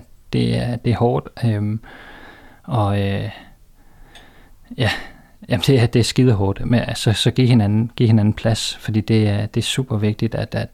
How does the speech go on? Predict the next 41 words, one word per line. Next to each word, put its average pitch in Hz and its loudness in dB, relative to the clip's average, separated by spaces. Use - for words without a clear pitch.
at 113 -6
man 104 0
lige 110 0
får 110 2
et 104 -2
åndehul, 107 0
øh, 117 -4
på - -6
et 123 0
eller 117 -2
andet 117 -4
tidspunkt, 113 -4
så 113 -2
man 107 2
lige 110 0
kan, 113 -6
kan - 0
koble 113 2
af 117 0
på, 104 0
på - -2
den 113 4
måde, 107 2
man 107 2
nu 107 2
gør 101 -2
for - -6
sig, 107 -2
om 110 -4
det 110 -4
er 110 -4
det 113 -4
ene 110 2
eller 104 -2
det 104 -6
andet 104 -4
eller 110 -4
tredje, 110 -4
ikke? - -10
Så, - -4
øh, 117 -2